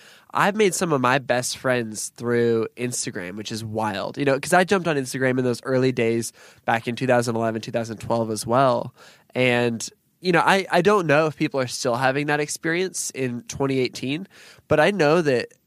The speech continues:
I had that same experience back in two thousand twelve, two thousand thirteen, and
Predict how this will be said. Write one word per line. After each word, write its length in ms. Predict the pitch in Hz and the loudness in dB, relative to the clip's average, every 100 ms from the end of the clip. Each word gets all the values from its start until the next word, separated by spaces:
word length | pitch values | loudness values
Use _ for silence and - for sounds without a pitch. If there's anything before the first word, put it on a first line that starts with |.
| _ 120 | _ 2
I 180 | 131 | 4
had 240 | 151 143 123 | 4 2 2
that 160 | 117 | 0
same 140 | - 117 | 0 -2
experience 460 | 107 - 120 98 - | -2 -4 -2 -2 -2
back 280 | 107 107 | -4 -2
in 260 | 110 110 104 | -6 -6 -10
two 100 | - | -6
thousand 260 | 117 110 117 | -4 -2 -4
twelve, 340 | - 123 113 - | -2 0 0 -2
two 100 | 123 | -8
thousand 320 | 117 120 123 | -8 -8 -4
thirteen, 480 | 117 - 120 117 117 | -4 -4 -8 -4 -6
and 160 | 117 | -8